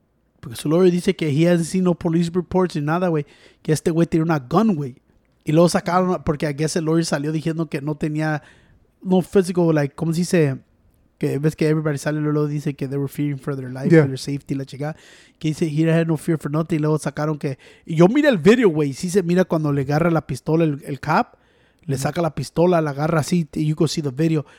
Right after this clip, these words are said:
Speaker 1: But everybody saying, la family del kid está diciendo que es un edited, edited fucking video.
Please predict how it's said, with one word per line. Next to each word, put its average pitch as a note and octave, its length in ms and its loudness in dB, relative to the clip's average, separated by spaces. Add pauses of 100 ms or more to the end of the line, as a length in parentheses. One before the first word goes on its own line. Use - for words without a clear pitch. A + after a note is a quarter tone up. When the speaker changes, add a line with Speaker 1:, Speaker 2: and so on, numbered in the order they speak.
(180)
Speaker 1:
But D#3 100 -6
everybody E3+ 320 2
saying, E3+ 440 -4
la D3 180 -2
family D#3+ 360 -2
del D3+ 180 -6
kid - 160 -6
está D#3 140 -6
diciendo D#3 280 -4
que - 80 -6
es C#3 100 -8
un D#3 140 -6 (100)
edited, D3+ 320 -2 (520)
edited C#3+ 320 -4 (100)
fucking D3 340 -4
video. F3+ 320 4